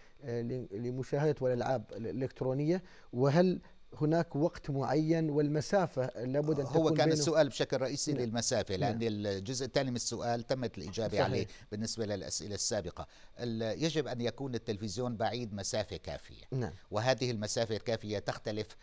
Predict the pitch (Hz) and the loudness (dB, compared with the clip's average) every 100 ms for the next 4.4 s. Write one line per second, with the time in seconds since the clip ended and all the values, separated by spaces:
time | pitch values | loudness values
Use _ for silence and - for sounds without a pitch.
0 | - - 120 127 104 - - - 170 120 | -14 -6 0 0 -2 -6 -16 -4 -2 -2
1 | 101 - 85 90 73 80 73 - 107 120 | -8 -8 -10 -8 -8 -8 -10 -4 -2 0
2 | 147 113 - - 98 104 101 101 110 120 | -2 -4 -8 -16 -6 -4 -4 -4 -2 0
3 | 120 104 98 98 113 120 - - 117 104 | -2 -4 -4 -4 -2 -2 -2 -4 -4 -4
4 | 95 139 120 | -4 -4 -4